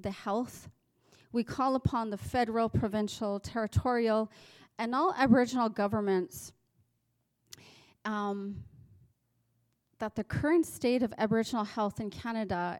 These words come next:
is a direct result of previous Canadian government policies,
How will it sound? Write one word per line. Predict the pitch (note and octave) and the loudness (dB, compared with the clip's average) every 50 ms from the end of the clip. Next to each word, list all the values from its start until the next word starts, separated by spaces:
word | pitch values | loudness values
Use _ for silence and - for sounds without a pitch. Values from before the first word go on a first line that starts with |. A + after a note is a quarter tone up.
| - - | -8 -8
is | G3+ F#3 - | -8 -4 -4
a | G3 F#3 | -6 -4
direct | F3 G3+ F#3 F#3 G3+ G#3+ A3+ - _ - - - _ _ _ _ _ - | -2 -2 -2 0 0 0 -2 -4 _ -20 -20 -20 _ _ _ _ _ -2
result | A3+ A3 G3 - G#3+ F#3+ F3+ F3+ F3+ - - - | 0 0 0 2 0 0 0 0 -2 -6 -10 -6
of | - F#3+ F#3 F3 - - | -4 -2 -2 -2 -4 -8
previous | - - - - A#3 A#3 G#3 A3+ A3+ A3+ A3 G3+ - - - | -10 -6 -2 -2 -2 0 0 0 0 0 0 -2 -6 -14 -12
Canadian | - A#3 A3 G#3 G#3 G#3 F#3+ G#3 G3+ G3+ G3 | -10 -8 -6 -6 -6 -6 -4 -4 -4 -4 -2
government | F#3+ G3+ F#3+ F#3 G3 G3 G3 F#3 F3 - | -2 -2 -2 0 0 0 0 0 0 0
policies, | - - - G3+ F#3+ G3 G3+ G#3 G3+ - - - F#3 F3 C#3 A2+ A#2+ E3+ - - | -2 0 2 2 2 2 2 0 -4 -4 -6 -6 -4 -4 -4 -6 -8 -12 -14 -18